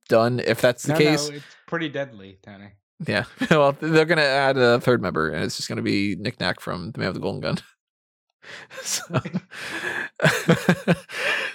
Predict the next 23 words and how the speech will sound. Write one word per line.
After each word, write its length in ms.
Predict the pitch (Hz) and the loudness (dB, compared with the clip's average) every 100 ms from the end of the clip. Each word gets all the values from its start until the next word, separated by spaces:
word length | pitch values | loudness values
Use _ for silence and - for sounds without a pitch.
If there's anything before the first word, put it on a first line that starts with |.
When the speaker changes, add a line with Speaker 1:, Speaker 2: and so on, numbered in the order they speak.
| - _ _ _ _ _ _ _ _ - | -14 _ _ _ _ _ _ _ _ 2
Speaker 1:
we 120 | 180 | 4
still 160 | 208 | 6
didn't 160 | 208 185 | 6 6
establish 360 | 180 180 170 - | 4 4 2 2
which 140 | 165 | 4
one's 160 | 160 147 | 4 4
pretty 240 | - 143 | 4 4
and 100 | 117 | 4
which 140 | 113 123 | 2 -2
one's 160 | 123 | 0
deadly. 320 | 127 113 73 - _ _ _ _ _ _ | 2 2 0 -6 _ _ _ _ _ _
Speaker 2:
<sighs> 120 | 143 135 - _ _ _ _ _ | -18 -16 -18 _ _ _ _ _
Speaker 1:
We'll 80 | 135 | -2
have 80 | 131 | 2
to, 80 | 127 | 4
we'll 120 | 123 | 4
have 100 | 127 | 4
to 80 | 120 | 2
ask 200 | 113 110 | 2 2
them 140 | 117 107 | -2 -4
at 80 | - | -6
some 160 | 113 | -10
point. 220 | 135 113 | -10 -10